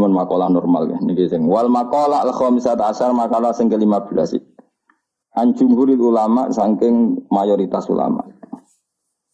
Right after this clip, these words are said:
Nah, niki tenanan niku. Iku ngene, ana dawuh annal fikrata ala khamsati aujuhin.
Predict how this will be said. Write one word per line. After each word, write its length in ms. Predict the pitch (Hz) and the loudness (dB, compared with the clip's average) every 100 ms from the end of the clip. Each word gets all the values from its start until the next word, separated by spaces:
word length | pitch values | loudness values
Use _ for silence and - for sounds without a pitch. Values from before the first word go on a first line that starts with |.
| _ - | _ -6
Nah, 100 | - | -2
niki 220 | 92 90 | 0 0
tenanan 400 | - 82 85 76 | 0 -2 0 -2
niku. 240 | 69 - - - _ _ - | -4 -8 -12 -16 _ _ -2
Iku 240 | 123 156 | 2 4
ngene, 320 | 135 113 87 69 | 4 4 2 0
ana 320 | 104 127 127 | 0 0 0
dawuh 480 | 123 104 123 143 - | 0 0 0 -2 -2
annal 400 | 131 135 135 131 | 2 2 2 0
fikrata 800 | 131 131 139 135 - 147 147 131 | 0 0 0 0 0 0 0 2
ala 240 | 131 131 | 0 0
khamsati 560 | 123 127 123 120 107 - | 0 2 2 0 0 0
aujuhin. 480 | 107 - 87 - | 0 0 -2 -2